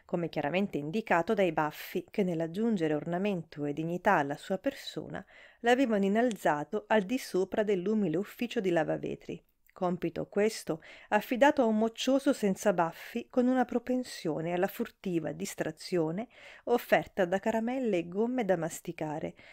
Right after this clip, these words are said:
nei momenti liberi da impegni manuali che non richiedevano il supporto di una mente strategica.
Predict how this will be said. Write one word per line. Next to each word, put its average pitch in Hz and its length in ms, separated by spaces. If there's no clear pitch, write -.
nei 175 160
momenti 208 520
liberi 202 440
da 196 100
impegni 202 500
manuali 190 600
che 262 140
non 226 200
richiedevano 160 880
il 233 120
supporto 202 720
di 202 100
una 233 140
mente 185 380
strategica. 160 840